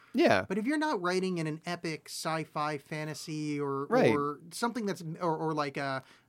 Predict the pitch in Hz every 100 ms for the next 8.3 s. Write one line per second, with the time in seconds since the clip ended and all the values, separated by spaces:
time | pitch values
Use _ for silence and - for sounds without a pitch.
0 | _ - 165 - 170 160 156 175 160 160
1 | 156 170 180 170 170 170 - 165 127 95
2 | 185 160 165 180 - - _ _ _ 247
3 | 247 302 - 254 - 302 311 285 214 180
4 | - 202 185 165 147 131 147 135 143 -
5 | 202 180 180 160 - 175 151 135 196 -
6 | 302 302 320 311 _ _ _ _ - 226
7 | 208 160 _ _ _ _ - - - _
8 | - 254